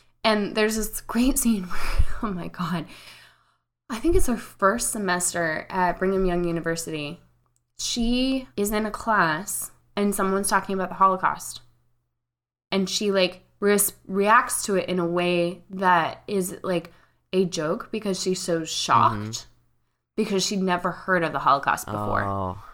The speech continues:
Speaker 1: So she sounds like a Holocaust denier
Speaker 2: Yeah.
Speaker 1: in class, and the entire room just, like, turns on her and is like, <gasps>
Speaker 2: Right.
Speaker 1: "What?"
Speaker 2: Right.
Speaker 1: And she's like, "Oh,
Speaker 2: Yeah.
Speaker 1: fuck, I missed
Speaker 2: I'm
Speaker 1: something."
Speaker 2: taking
Speaker 1: And so she, like
Speaker 2: uh, I'm taking history for the first time next semester, and I feel like that's gonna be me.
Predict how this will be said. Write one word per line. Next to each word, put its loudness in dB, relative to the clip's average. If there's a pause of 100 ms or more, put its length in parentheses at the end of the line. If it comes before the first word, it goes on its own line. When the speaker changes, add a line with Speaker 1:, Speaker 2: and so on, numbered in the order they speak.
(140)
Speaker 1:
So -2
she 0
sounds 4
like 2
a 4
Holocaust 2
denier 2
Speaker 2:
Yeah. -8
Speaker 1:
in -4
class, 2
and -2
the -2
entire 4
room 2
just, -2
like, -2
turns 2
on 4
her 0
and -2
is -6
like, -6
<gasps> 0
Speaker 2:
Right. 6
Speaker 1:
"What?" 4 (280)
Speaker 2:
Right. 4 (1120)
Speaker 1:
And 4
she's 4
like, 4 (420)
"Oh, -16 (240)
Speaker 2:
Yeah. 4
Speaker 1:
fuck, -16
I -4
missed 0
Speaker 2:
I'm 4
Speaker 1:
something." 6
Speaker 2:
taking 4
Speaker 1:
And 2
so 0
she, 2
like 2 (800)
Speaker 2:
uh, 4
I'm 2
taking 0
history 0
for 0
the 0
first -4
time -2
next -6
semester, -4
and -4
I -2
feel 0
like -2
that's -4
gonna -4
be -4
me. -6